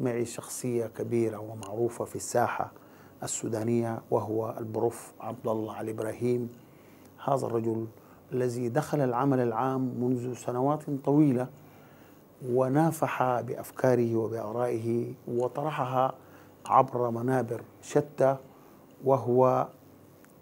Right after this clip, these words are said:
الشخصية التي مارست العمل السياسي من خلال، آه،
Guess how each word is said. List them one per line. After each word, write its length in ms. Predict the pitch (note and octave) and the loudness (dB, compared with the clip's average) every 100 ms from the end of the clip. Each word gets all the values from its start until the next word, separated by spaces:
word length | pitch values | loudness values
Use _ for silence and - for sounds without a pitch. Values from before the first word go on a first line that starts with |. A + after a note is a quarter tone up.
| - | -10
الشخصية 840 | C#3 B2 A#2 - - - E3+ C3+ | -8 -8 -8 -8 -8 -2 2 2
التي 400 | A2+ A#2 A2+ B2+ | 0 -6 -4 -4
مارست 540 | A#2 A#2+ A#2 A2 A2 A#2 | -2 -2 -2 -4 -8 -8
العمل 340 | A2+ A2+ A#2+ | -6 -6 -6
السياسي 720 | A2+ - A#2 A#2 A2 A#2 A2 G#2+ - - - - - | -8 -4 -2 -2 -4 -4 -6 -8 -16 -20 -20 -18 -8
من 480 | A#2 A#2+ A#2+ A#2+ B2 - - - | -4 -2 -2 -4 -8 -16 -20 -20
خلال، 640 | - - C#3+ D#3 D#3+ C3+ B2 B2 - | -8 2 6 8 8 4 -2 -10 -12
آه، 300 | A#2 A#2 | -14 -14